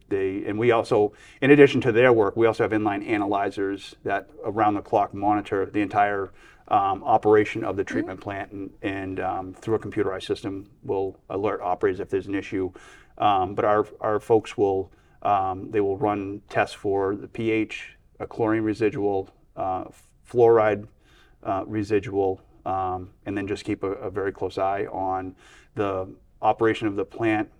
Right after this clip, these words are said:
Speaker 1: The filters that we use for the manganese removal do need to be backwashed, and that's done, um, it's, it's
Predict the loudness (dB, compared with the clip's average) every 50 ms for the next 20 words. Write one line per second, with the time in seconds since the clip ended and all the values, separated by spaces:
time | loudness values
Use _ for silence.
0 | _ _ _ -6 -6 -4 -6 -8 -10 _ 2 2 2 6 6 4 4 4 0 -2
1 | -2 -2 0 0 -2 -2 -4 2 4 4 6 6 6 6 4 0 -2 -6 _ -6
2 | -4 0 0 0 0 0 -2 -4 -6 -6 -2 -2 -2 -2 -2 -4 -4 -4 -2 -2
3 | -4 -4 -4 -4 -4 -4 -2 -2 -4 -4 -2 -2 -2 -2 -2 -2 -6 -14 -16 -12
4 | -8 -6 -6 -6 -8 -10 -18 -20 _ _ -20 -20 _ _ _ 0 0 2 2 0
5 | -4 -8 -12 -12 -6 -2 -2 0 0 0 -2 -4 -6 -10 -16 -18 _ _ _ _
6 | _ _ _ _ _ _ _ _ _ _ _ _ -10 -10 -8 -8 -4 -4 -4 -4
7 | -6 -14 -18 -18